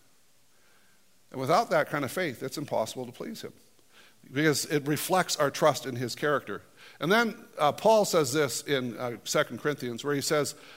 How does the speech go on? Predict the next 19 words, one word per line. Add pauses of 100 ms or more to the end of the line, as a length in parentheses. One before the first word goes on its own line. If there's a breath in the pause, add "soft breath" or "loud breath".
(100)
"Therefore,
we
also
have
as
our
ambition,
whether
at
home
or
absent," (220 loud breath)
he's
talking
about
in
this
passage
about